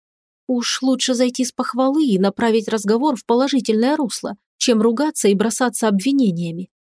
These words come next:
Поймите, Арис очень дорожит мной. Его вспыльчивость сильно осложнила и наши отношения. Он не терпит неподчинения и безжалостно расправляется со всеми, кто причиняет мне хоть малейший вред.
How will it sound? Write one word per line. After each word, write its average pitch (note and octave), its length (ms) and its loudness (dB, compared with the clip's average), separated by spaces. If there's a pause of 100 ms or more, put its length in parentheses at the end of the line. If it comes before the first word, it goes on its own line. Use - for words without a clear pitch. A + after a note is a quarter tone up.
(520)
Поймите, A#3+ 680 2 (280)
Арис B3 400 2
очень C#4 380 2
дорожит D4+ 480 2
мной. F3 320 -2 (280)
Его A3+ 280 4
вспыльчивость A#3 760 -2
сильно C4 440 2
осложнила C#4 600 2
и G3+ 120 6
наши A#3 400 2
отношения. G3+ 680 -2 (420)
Он A#3+ 220 4
не A3+ 120 4
терпит B3+ 400 -2
неподчинения G3 960 0
и G#3 140 0
безжалостно A3 720 0
расправляется A3 680 0
со G3+ 160 -2
всеми, C4+ 420 0
кто G#3 200 0
причиняет A3 600 0
мне A#3 180 2
хоть B3+ 240 -2
малейший C4 540 2
вред. B3+ 340 0